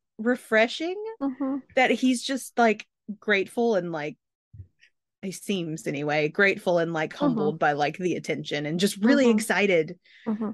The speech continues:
Speaker 1: to have people be excited about his work. Um,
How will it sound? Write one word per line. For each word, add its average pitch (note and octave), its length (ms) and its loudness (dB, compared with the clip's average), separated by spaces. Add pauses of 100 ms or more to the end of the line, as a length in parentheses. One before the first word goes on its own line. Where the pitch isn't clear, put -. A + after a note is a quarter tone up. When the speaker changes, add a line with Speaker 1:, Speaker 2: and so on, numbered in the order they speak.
(140)
Speaker 1:
to A3 140 0
have A3 280 0
people F#3+ 440 0
be F#3 180 0
excited G3 460 0
about E3 260 -2
his F3+ 180 -4
work. E3 360 -6 (1200)
Um, F3+ 540 -2